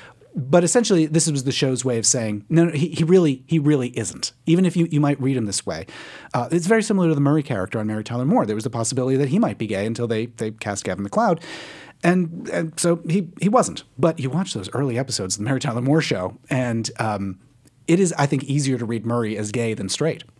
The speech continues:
So, you know, something similar happened with, uh, Chandler,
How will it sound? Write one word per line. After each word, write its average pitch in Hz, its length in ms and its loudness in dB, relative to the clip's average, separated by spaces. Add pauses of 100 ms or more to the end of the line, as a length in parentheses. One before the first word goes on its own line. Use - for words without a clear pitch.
(120)
So, 151 220 2 (600)
you 202 80 4
know, 139 100 4
something 196 260 2
similar 180 280 4
happened 160 320 2
with, 135 400 -2
uh, 120 180 -2
Chandler, 233 460 0